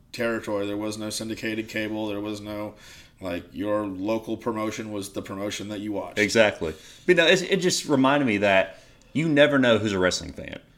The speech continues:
Speaker 2: You never know
Speaker 1: Yeah.
Speaker 2: who you're gonna encounter that says, "I'm really big into professional wrestling. Like, I used to watch it all the time, and I still like to watch it today. I still like to listen to it or listen to podcasts or different things like that."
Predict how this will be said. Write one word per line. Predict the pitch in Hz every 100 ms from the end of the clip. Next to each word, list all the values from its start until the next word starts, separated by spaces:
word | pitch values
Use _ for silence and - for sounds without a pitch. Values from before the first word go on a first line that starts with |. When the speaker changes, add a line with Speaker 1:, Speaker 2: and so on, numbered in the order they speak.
| _ _ -
Speaker 2:
You | 123
never | 127 143 143
know | 143 127 117 113 107 -
Speaker 1:
Yeah. | 101 107 - -
Speaker 2:
who |
you're | 143 135
gonna | 127
encounter | 113 104 113 104 90 85
that | 87 90 -
says, | - 92 104 - - - _ _ -
"I'm | 143
really | 147 127
big | 110 127
into | 123 98
professional | - 135 - 110
wrestling. | 117 131 110 101
Like, | 104
I |
used | 135 143
to | 117
watch | 123 120
it |
all | 101 139
the | 143
time, | - 143 143
and | 98
I |
still | - 165 165
like | 147 123
to |
watch | 123 131 -
it |
today. | 90 104 131 143
I | 104
still | - 131
like | 110
to | 104
listen | 123 - 135
to | 139 143
it | 127
or | 98 85 -
listen | 95 -
to | 85
podcasts | - 147 139 151 147 135 -
or | 98
different | 127 139 -
things | 143
like | 131 131
that." | 147 143 -